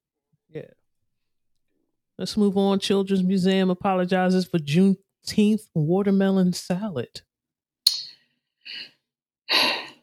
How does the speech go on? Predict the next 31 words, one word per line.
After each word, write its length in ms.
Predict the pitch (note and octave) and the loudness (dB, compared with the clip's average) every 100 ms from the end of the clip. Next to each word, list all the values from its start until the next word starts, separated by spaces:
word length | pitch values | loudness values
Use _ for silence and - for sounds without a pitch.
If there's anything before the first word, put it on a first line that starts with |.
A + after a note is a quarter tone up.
| _ _ _ _ _ _ _ _ | _ _ _ _ _ _ _ _
The 100 | E3+ | -10
Children's 480 | - A3 A#3+ A3+ G#3+ | -6 -4 -2 -2 0
Museum 400 | G#3+ G3 G3 F#3+ | 2 2 0 0
of 100 | F#3 | 0
Indianapolis 720 | F#3 F#3+ F3+ F3 F3 E3+ F3 | 0 0 0 0 -2 -4 -6
apologized 640 | - E3+ E3+ E3 D#3 C#3+ - | -6 -4 -2 -2 -2 0 2
Saturday 420 | C#3+ C3+ C3+ C3+ | 2 0 -4 -6
after 260 | D3 D3 C#3+ | -6 -6 -6
a 100 | C#3+ | -4
T 240 | - F3+ | 0 0
M 100 | F3+ | 0
Z 180 | E3 E3 | 0 -2
dot 240 | D#3 C#3+ - | -2 -4 -4
com 320 | D3 C#3+ C#3+ | -4 -4 -6
report 400 | B2+ _ C#3+ D3 | -12 _ -6 -6
about 260 | C#3+ C3+ | -6 -8
the 60 | C3 | -8
Juneteenth 640 | B2 D3 D3 - D#3+ D3 - _ _ _ _ C#3+ | -8 -4 -4 -2 -2 -2 -4 _ _ _ _ -2
watermelon 500 | C#3+ C#3+ C#3 C3+ C3 | 0 0 -2 -4 -4
salad. 420 | C#3 C3+ C3 - _ - - _ _ _ _ _ | -6 -8 -10 -16 _ -12 -12 _ _ _ _ _
T 120 | D#3+ | 0
M 100 | D3 | 2
Z 440 | C#3 C3+ C#3+ C#3 C3+ | 2 0 -2 -2 -4
dot 260 | C#3 C#3 | -6 -8
com 320 | - C#3 C3+ C3+ | -8 -8 -6 -2
headlined 580 | C#3 C#3 C3+ C3+ C3+ | -2 -2 -6 -10 -10
the 60 | C3+ | -10
article, 560 | B2+ C#3+ C3+ - C#3 - _ _ _ - | -8 -6 -6 -8 -12 -14 _ _ _ -4
"Annapolis 720 | C3 E3 - F3+ F#3 - - _ _ _ | -2 -2 0 -2 -2 -4 -16 _ _ _
Children's 460 | - E3+ E3 D#3+ D#3+ | -2 0 2 2 2
Museum, 500 | D3 C#3 C3+ A#2+ | 2 2 -2 -4